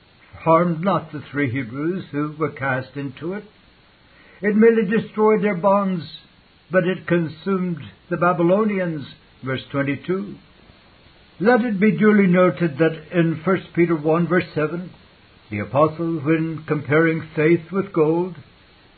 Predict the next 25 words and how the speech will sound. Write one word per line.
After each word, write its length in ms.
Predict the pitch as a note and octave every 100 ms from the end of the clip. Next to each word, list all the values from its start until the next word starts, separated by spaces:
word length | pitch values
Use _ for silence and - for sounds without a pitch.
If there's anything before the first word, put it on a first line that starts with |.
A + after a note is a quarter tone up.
| _ B2+
accredits 600 | B2 F3 G3 G#3 F#3 - -
to 120 | G#3
the 200 | A3+ - -
former 400 | E3 E3+ G#3 G#3
a 140 | E3 D3+
higher 360 | A#2+ G#3 G#3+
value. 440 | F3 G#3 G#3 D#3 G#2+ - _ _ _ _ _ _ _ _
It 100 | C3
is 140 | E3+ D#3+ -
much 220 | E3 D#3+ F3
more 180 | A3+ A3
precious 520 | - F#3 F#3 G3+ F#3+ -
than 280 | F3 F3 -
of 280 | E3+ B2 A2
gold 380 | E3 F#3+ G3+ F#3+
that 180 | F#3+ -
perisheth. 560 | G3+ G#3 E3 - B2+ - _ _ _ _ _ _ _ _ _ _
Gold, 400 | E3 G3 A3 G#3 D#3
though 300 | F#3+ G#3 G3 - - _ _
its 160 | F3+ F3 - G3+
genuineness 600 | G#3 F#3+ F3 D#3 D3 - - _ _ _
may 140 | B2+ D#3
be 160 | E3 E3 -
proved 400 | E3 F3+ F#3 C3
by 240 | E3+ E3+